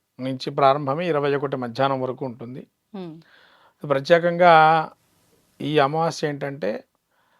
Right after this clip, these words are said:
Speaker 1: కేదార స్వామి వ్రతాలు చేసుకునేటువంటి వారికి ఆనవాయితీ ఉంటుంది.
Speaker 2: హ్మ్.
Speaker 1: మరి అమావాస్య రోజే చేసేయాలండి అని అనేవాళ్ళు కొంతమంది ఉన్నారు. ఈ అమావాస్య రోజే చేయాలా, ఎప్పుడు చేయాలి అనేది.
Speaker 2: హ్మ్.
Speaker 1: అయితే ఇక్కడ సందిగ్ధం ఏంటంటే మనకు వ్రతంలో ఏం చెప్పబడింది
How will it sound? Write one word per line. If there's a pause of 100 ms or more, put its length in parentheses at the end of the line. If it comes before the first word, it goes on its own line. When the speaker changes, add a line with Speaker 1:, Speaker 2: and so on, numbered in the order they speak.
(240)
Speaker 1:
కేదార
స్వామి
వ్రతాలు (100)
చేసుకునేటువంటి
వారికి
ఆనవాయితీ
ఉంటుంది.
Speaker 2:
హ్మ్. (220)
Speaker 1:
మరి
అమావాస్య
రోజే
చేసేయాలండి
అని
అనేవాళ్ళు
కొంతమంది
ఉన్నారు. (580)
ఈ
అమావాస్య
రోజే
చేయాలా,
ఎప్పుడు
చేయాలి
అనేది. (160)
Speaker 2:
హ్మ్. (480)
Speaker 1:
అయితే
ఇక్కడ
సందిగ్ధం
ఏంటంటే
మనకు
వ్రతంలో
ఏం
చెప్పబడింది